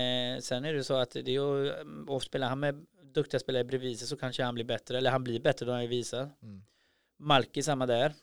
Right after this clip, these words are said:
Speaker 1: Eh, också.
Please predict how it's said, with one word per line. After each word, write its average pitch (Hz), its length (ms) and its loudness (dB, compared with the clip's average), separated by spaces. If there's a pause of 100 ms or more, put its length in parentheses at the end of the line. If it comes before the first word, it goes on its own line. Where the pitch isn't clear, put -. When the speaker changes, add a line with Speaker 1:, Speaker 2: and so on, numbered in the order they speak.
(540)
Speaker 1:
Eh, 127 720 -4 (560)
också. 127 480 -2